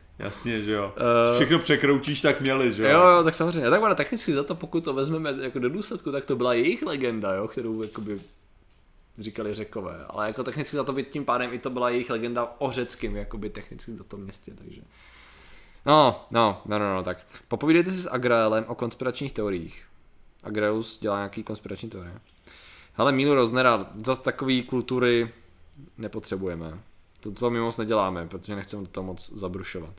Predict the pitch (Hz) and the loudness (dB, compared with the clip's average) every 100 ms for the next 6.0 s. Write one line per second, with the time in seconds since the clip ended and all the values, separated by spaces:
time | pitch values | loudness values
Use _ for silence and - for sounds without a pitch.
0 | - - 120 117 117 120 135 135 127 131 | -20 -6 -2 2 0 0 -4 -4 -4 -4
1 | - 127 135 120 113 131 117 104 101 98 | -6 -6 -4 -2 -2 -4 -6 -6 -8 -10
2 | - - - _ _ _ - 110 - 131 | -20 -20 -20 _ _ _ -10 -4 -2 -2
3 | 120 98 101 113 127 - - - - 104 | -2 -2 -4 -6 -12 -20 -20 -18 -10 -6
4 | 98 208 - - - - - - - - | -6 -8 -14 -18 -20 -20 -20 -20 -18 -6
5 | 120 120 92 107 95 95 - - - - | 0 2 2 0 0 -2 -4 -8 -8 -6